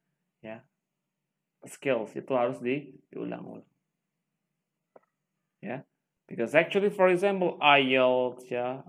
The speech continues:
like, uh, toefl, I B T, ya, they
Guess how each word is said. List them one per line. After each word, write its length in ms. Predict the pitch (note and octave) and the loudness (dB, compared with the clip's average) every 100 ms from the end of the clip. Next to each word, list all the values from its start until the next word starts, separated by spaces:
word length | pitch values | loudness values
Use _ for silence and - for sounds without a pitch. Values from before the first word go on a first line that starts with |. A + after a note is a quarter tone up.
| - | -16
like, 320 | G3+ B2+ A#2 - | -8 -6 -6 -8
uh, 480 | A2+ A2+ A2+ A2+ - - _ _ _ _ _ _ | -6 -4 -4 -8 -10 -18 _ _ _ _ _ _
toefl, 640 | - B2+ B2+ - B2 A#2 - | -4 -2 -2 -4 -2 -2 0
I 240 | B2 A#2+ A#2 | 0 0 -2
B 160 | B2+ - | -8 -12
T, 400 | - A#2 A#2 A#2 - _ _ _ _ - | -8 -8 -6 -10 -14 _ _ _ _ -12
ya, 240 | A#2+ C3+ C#3+ _ _ _ _ _ _ | -10 -10 -14 _ _ _ _ _ _
they 560 | B2 D3 D#3+ E3 E3 | 2 4 4 0 -6